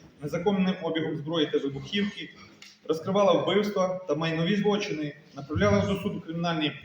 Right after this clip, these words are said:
провадження відносно службових осіб за вчинення розкрадання державного майна, викривала схеми незаконного перетину кордону. Завдяки наполегливій роботі без винятку всіх служб поліції, Бердичівський районний відділ поліції ви-,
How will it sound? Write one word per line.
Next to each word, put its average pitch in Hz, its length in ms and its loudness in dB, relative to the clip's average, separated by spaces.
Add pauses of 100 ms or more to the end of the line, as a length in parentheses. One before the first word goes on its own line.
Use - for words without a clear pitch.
(440)
провадження 185 540 4
відносно 170 420 -2
службових 156 520 0
осіб 165 280 -2 (380)
за 147 100 0
вчинення 170 400 0
розкрадання 165 560 2
державного 156 480 0
майна, 143 440 -2 (440)
викривала 202 460 2
схеми 208 360 4
незаконного 180 600 -2
перетину 151 400 0
кордону. 151 440 -4 (1000)
Завдяки 233 460 0
наполегливій 190 840 0 (220)
роботі 165 600 0 (140)
без 165 160 -2
винятку 180 500 0 (280)
всіх - 280 -8
служб 185 300 -10
поліції, 202 640 -6 (260)
Бердичівський 190 580 0
районний 175 320 0
відділ 165 260 -2
поліції 165 480 -4
ви-, 180 140 -4